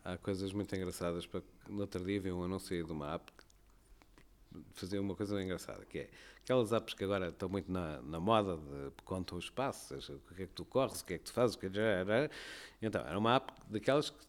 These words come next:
dizem o, o caminho, não é? Eh, tu podes ir daqui, tá? Muito bem, então, eh, pode ir do ponto A ao ponto B, apanhando o metropolitano aqui e, eh, apanha duas estações até não sei.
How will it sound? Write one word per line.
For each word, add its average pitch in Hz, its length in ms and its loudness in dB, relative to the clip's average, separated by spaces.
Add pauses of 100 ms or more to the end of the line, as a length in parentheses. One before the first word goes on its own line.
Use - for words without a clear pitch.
(120)
dizem 110 360 4
o, 101 360 -2
o 98 60 -8
caminho, 95 340 0
não 80 100 -2
é? 147 140 -4 (440)
Eh, 85 520 -4
tu 95 100 -4
podes 95 280 0
ir 107 120 4
daqui, 113 360 2
tá? 73 180 -2 (440)
Muito 107 180 2
bem, 92 260 4
então, 123 500 2
eh, 101 520 4
pode 104 280 4
ir 98 160 4
do 92 120 -2
ponto 98 360 0
A 87 80 2
ao 76 140 0
ponto 95 360 -4
B, 127 380 6
apanhando 95 480 0
o 87 60 -2
metropolitano 80 760 -4
aqui 120 600 -2
e, 107 540 2
eh, 92 420 0
apanha 95 340 0
duas 95 240 0
estações 110 460 -2
até 98 180 -2
não 87 80 -2
sei. 110 240 -10